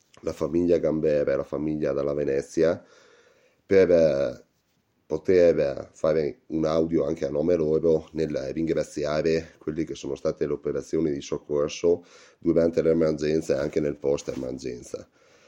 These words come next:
Logicamente, parlando con il signor Traverso, mi ha segnalato quanti ingenti siano i danni all'interno delle loro abitazioni.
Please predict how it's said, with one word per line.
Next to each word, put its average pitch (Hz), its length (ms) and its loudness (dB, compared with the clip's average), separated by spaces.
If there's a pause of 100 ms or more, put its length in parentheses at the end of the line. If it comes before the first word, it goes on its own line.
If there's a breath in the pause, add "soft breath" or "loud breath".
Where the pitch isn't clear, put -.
(400 soft breath)
Logicamente, 92 600 2
parlando 90 420 4
con 76 140 -6
il 78 80 -2
signor 85 260 0
Traverso, 78 640 -2
mi 80 140 -4
ha - 20 -4
segnalato 78 880 -2
quanti 85 320 -4
ingenti 82 420 -4
siano 98 400 0
i 69 60 -6
danni 78 320 0
all'interno 76 480 -4
delle 71 180 -4
loro 73 240 -4
abitazioni. 76 880 -4